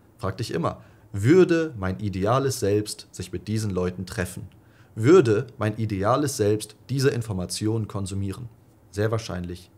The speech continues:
nicht. Deswegen lass all diese Sachen raus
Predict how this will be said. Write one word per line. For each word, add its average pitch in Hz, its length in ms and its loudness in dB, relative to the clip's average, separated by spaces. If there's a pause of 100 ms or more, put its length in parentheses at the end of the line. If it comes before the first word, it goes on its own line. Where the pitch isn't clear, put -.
nicht. 101 480 -2 (300)
Deswegen 95 400 -4 (480)
lass 90 180 -8
all 110 120 0
diese 120 160 -2
Sachen 104 280 -2
raus 101 420 -4